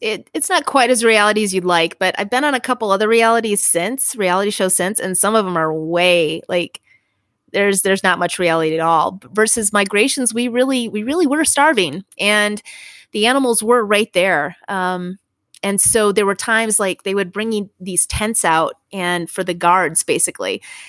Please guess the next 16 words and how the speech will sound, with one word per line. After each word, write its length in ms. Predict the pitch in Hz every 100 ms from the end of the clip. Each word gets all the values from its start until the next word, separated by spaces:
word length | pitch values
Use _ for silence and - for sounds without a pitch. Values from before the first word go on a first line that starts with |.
| -
and 120 | 214
they'd 160 | 220 208
go 160 | 233
in 80 | 247
their 120 | 196
tent 460 | 175 - 262 247 165 -
with 120 | 185
their 100 | 175
gun 340 | 185 214 269 185
to 60 |
sleep. 480 | - - 392 - - - - _ _ _ _ _
And 140 | 269
there's 220 | 233 226 240
some 200 | 262 262
of 60 |
the, 180 | 233 180